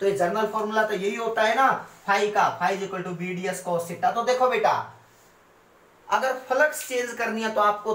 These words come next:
तीन चीजें याद रखनी पड़ेंगी जिन पे फ्लक्स डिपेंड करती है, मैग्नेटिक फील्ड स्ट्रेंथ, area from which magnetic lines moves, या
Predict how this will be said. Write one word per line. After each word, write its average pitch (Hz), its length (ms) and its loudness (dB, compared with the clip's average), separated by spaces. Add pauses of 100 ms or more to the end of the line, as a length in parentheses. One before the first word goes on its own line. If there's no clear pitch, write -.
तीन 220 280 -6
चीजें 196 260 -6
याद 175 260 0
रखनी - 240 -6
पड़ेंगी 160 340 -8
जिन 202 240 -6
पे 196 100 -4 (120)
फ्लक्स 175 300 -6
डिपेंड 147 420 -6
करती 117 320 -8
है, 104 120 -16 (300)
मैग्नेटिक 180 480 -4
फील्ड 180 220 -6
स्ट्रेंथ, 196 340 -6 (1160)
area 180 440 2 (500)
from 185 280 0
which 175 240 -2
magnetic 175 440 -6
lines 175 360 -4 (100)
moves, 185 320 -10 (640)
या - 220 0